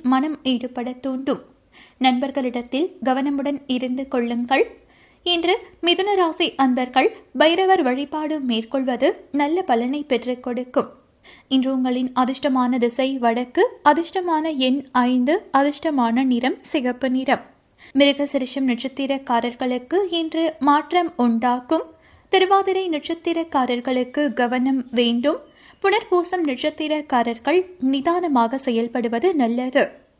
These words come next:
கடகராசி அன்பர்களே, இன்று நீங்கள் நம்பிக்கை இழக்கும் சூழல் உருவாகும். தடைகளை சமாளித்து நன்மை காண நம்பிக்கையுடன் இருக்க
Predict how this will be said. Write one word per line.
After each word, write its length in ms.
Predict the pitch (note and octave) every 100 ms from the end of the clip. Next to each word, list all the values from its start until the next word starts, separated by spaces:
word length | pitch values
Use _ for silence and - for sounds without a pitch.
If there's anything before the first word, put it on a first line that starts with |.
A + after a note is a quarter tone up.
| _ _ _ _ _ _
கடகராசி 560 | - C4 C#4 C4 A#3+ C4 -
அன்பர்களே, 540 | A#3+ A#3 A#3+ B3 A#3 A#3+ A4 - _ _ _ -
இன்று 220 | F#4 G#4 G4+
நீங்கள் 300 | F#4 F4+ F#4 D#4
நம்பிக்கை 400 | D#4 E4+ F#4+ G#4 D#4+
இழக்கும் 420 | C#4 D#4 D#4 E4 E4
சூழல் 420 | D#4 C#4+ C#4 D4+ - C4
உருவாகும். 600 | B3 A#3+ A#3 A#3 D#4 - - _ -
தடைகளை 480 | E4+ F4 G4 G4 G4 F#4+
சமாளித்து 580 | D4+ C#4 C#4+ C4+ C4 D4 A4+ E4+
நன்மை 280 | D4+ D#4+ F4 F4
காண 300 | C4 A#3+ C4+ G4+ D4
நம்பிக்கையுடன் 680 | C#4 E4+ F4 D#4 A#3+ C4+ D4+ D4
இருக்க 220 | C4+ A#3+